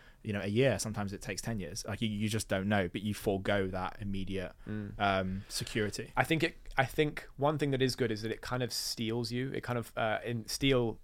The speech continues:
Speaker 2: S T E E L, um, it kind of, you know, forces you to, uh, harden, and it kind of forces you to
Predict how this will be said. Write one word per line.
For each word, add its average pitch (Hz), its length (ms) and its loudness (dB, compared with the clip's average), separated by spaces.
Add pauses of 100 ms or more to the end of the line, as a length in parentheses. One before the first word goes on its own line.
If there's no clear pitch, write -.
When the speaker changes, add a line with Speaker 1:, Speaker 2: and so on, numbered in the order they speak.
Speaker 2:
S 123 200 0
T 110 280 -6
E 104 220 -8
E 110 240 -8
L, 87 320 -6 (240)
um, 95 420 -2
it 98 120 -6
kind 117 180 -4
of, 104 200 -8 (140)
you 123 80 -6
know, 101 160 -2
forces 120 640 -4
you 104 160 -8
to, 98 320 -6
uh, 95 300 0 (500)
harden, 95 720 -2
and 95 120 -6
it 92 60 -8
kind 104 160 -6
of 98 80 -8
forces 107 460 -4
you 95 160 -6
to 92 460 -8